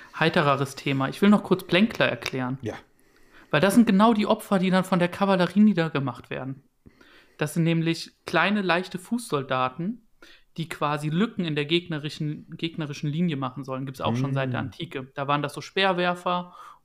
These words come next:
Speaker 1: oder halt mal Bogenschützen. Und dann in der neuen, als es dann Schusswaffen gab, waren das Waffen, die deutlich kleiner waren, handlicher, mit denen du schneller laufen konntest.
Speaker 2: Hm.
Speaker 1: Die flankieren oder sowas.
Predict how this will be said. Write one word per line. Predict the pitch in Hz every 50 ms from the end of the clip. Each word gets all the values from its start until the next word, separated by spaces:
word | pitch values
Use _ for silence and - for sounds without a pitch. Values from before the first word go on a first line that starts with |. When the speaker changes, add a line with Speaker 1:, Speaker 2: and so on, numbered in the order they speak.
| _ _ _
Speaker 1:
oder | _ 151 143 135 131 127 120
halt | 139 131 131
mal | - 135
Bogenschützen. | - - 190 190 202 202 - - 202 202 - - 185 185 185
Und | 160 147 143
dann | 151 151 156
in | 151 147
der | 143 143
neuen, | 143 143 147 165 175 175 180 180 175 - _ _ _ _ _ _ _ _ _ _ _ _ _
als | - - 151 -
es | -
dann | - 143 143
Schusswaffen | - - 175 175 - 160 147 - 151
gab, | 139 143 143 143 -
waren | 143 143
das | 143 143 - -
Waffen, | - 147 143 - - 160 151 147 143 _
die | - 143 139 131
deutlich | 151 147 147 147 147 - - -
kleiner | - - 139 147 156 156 147
waren, | 143 143 139 131 139
handlicher, | 147 143 _ - 151 - - 147
mit | 143 143
denen | 147 156 151
du | 147
schneller | - - - 147 139 139
laufen | 139 139 165 202 - 220
konntest. | - - 196 190 196 202 202 - _ _ _ _ _
Speaker 2:
Hm. | - 123 135 147 143 123 110 101 92 80 _ _ _ _ _ _ -
Speaker 1:
Die | 156
flankieren | - - - 151 147 139 - - 190 190 190 180 156
oder | 135 127 123 123
sowas. | 127 131 127 - - - - _